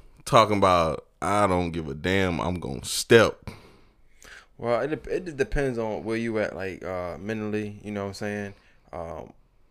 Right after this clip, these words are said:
Speaker 2: far as, like, your conversation and things you talk about. If, if somebody is thirty, they might be okay with talking to somebody that's twenty-two, twenty-three, 'cause they mindset may be on the same thing as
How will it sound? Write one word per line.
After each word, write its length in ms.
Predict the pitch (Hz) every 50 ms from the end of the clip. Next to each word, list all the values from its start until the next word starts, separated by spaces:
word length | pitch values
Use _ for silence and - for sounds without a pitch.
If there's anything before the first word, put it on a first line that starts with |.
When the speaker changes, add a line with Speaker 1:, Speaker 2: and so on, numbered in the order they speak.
| _ -
Speaker 2:
far 260 | - 110 107 101 95
as, 120 | 101 92
like, 240 | 95 95 92 - -
your 140 | 87 101 98
conversation 720 | - - 120 107 90 80 95 - 113 110 101 - 104 95
and 80 | 90
things 180 | - 101 101 95
you 80 | 98 98
talk 260 | - 104 98 95 -
about. 300 | 78 78 87 82 73 - - - - - - _ _ _ _ _ _ _ _ _
If, 140 | - 110 107 - - _
if 160 | - 104 101
somebody 480 | - - 135 139 139 131 123 117 110 - - _ _ - _
is 140 | - 107 101
thirty, 360 | - 117 117 120 120 127 123
they 140 | 110 110 110
might 240 | 110 110 107 104
be 100 | 107 113
okay 280 | 110 107 - - 123 113
with 120 | 110 104
talking 280 | - - 117 107 - 101
to 20 | 101
somebody 240 | 107 107 104 104 101
that's 180 | 98 95 95
twenty-two, 480 | - - - 110 107 107 - - 113 107
twenty-three, 500 | - 117 104 104 101 - 107 107 104 101 - - - _ -
'cause 120 | - 107
they 140 | 110 113 110
mindset 480 | 110 107 110 117 120 123 - 120 101
may 140 | 98 110 131 135
be 80 | 123
on 80 | 117 110
the 60 | 107
same 280 | - 117 113 113 110 104
thing 260 | 120 120 123 117 107
as 200 | 107 104 101 104